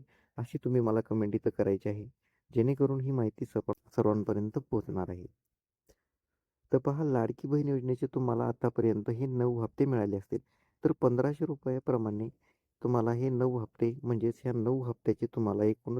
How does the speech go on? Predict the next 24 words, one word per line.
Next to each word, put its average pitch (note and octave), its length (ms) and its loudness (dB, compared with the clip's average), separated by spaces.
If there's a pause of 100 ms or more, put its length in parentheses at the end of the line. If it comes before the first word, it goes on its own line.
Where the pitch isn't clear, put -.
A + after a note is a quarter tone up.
(140)
तेरा C3+ 240 0
हजार B2+ 400 0
पाचशे A2+ 280 0
रुपये G2+ 240 0 (500)
इतकी C#3+ 320 0
रक्कम B2+ 420 -2
तुमच्या A2+ 280 0
बँक G#2+ 420 0
खात्यामध्ये G#2 540 0 (440)
जमा A#2 280 0
झालेली G#2+ 400 0 (100)
असणार G2+ 300 -4
आहे. F2+ 160 -8 (400)
म्हणजेच A2 380 0
नऊ B2+ 280 2
हप्त्याचे B2+ 440 -2
तेरा A#2 320 0
हजार A#2 220 -4
पाचशे A#2+ 340 -2
रुपये A2+ 260 0
तुम्हाला G#2+ 520 -2
आतापर्यंत G#2+ 600 -2
मिळाले G#2+ 340 0
असतील - 260 -8